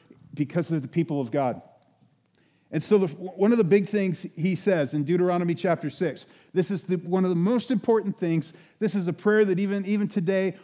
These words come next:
um, Orthodox Jewish people pray twice a day. It's called the Shema.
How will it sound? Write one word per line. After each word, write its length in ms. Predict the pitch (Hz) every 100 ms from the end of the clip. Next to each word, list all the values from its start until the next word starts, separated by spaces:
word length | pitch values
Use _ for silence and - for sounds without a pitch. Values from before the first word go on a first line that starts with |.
| _
um, 220 | - 160
Orthodox 500 | 180 196 196 196 190
Jewish 280 | - 196 185
people 260 | 202 185 180
pray 220 | - 185
twice 340 | - 185 180
a 160 | - 165
day. 160 | 170 151
It's 100 | -
called 180 | 170
the 40 | 151
Shema. 460 | - 190 180 147